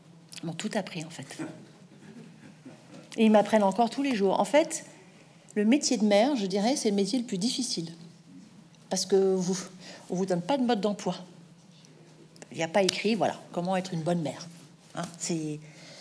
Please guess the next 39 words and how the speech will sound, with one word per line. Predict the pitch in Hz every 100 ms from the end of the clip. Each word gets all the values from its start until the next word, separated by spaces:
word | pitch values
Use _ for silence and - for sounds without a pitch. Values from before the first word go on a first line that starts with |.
| - - - - - - - -
donc | 196 226
mes | 277
enfants | 285 - 294
m'apprennent | 294 214 - 226 240 254 - - - - - -
tous | - 311
les | 254
jours | 233 220
quelque | 214 202
chose. | 196 - 185 226 - - - - - _ _ _ - -
Il | 190
y |
a | 190
eu | 185
des, | 185 - -
des | 185 190
moments | 190 190
compliqués, | 185 185 180 175 254 415
hein, | 220 240 202
je | -
pense | 175 -
que | 175
vous | 170 170
aussi. | 175 - 247 - - - - - - - - - -
Euh, | 175 170 170 170 175
voilà, | 160 123 180 160
l'adolescence | 165 196 190 180 190 185 190
n'est | 165
pas | 220 277 294
une | 254
partie | 220 208 -
de | 180
plaisir, | 190 196 330 285
mais | 202 202
en | 196
même | 190 190
temps, | 302 349
elle | 196
est |
nécessaire. | 190 190 185 226